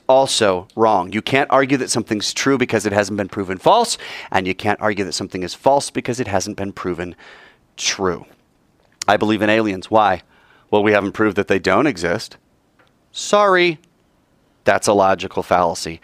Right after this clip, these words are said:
and it doesn't, it's not allowed.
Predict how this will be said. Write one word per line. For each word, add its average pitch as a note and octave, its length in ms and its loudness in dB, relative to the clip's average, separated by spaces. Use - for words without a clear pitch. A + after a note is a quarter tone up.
and G2+ 320 0
it G2+ 200 -2
doesn't, F2+ 420 0
it's - 180 -2
not A#2+ 160 4
allowed. G2+ 540 2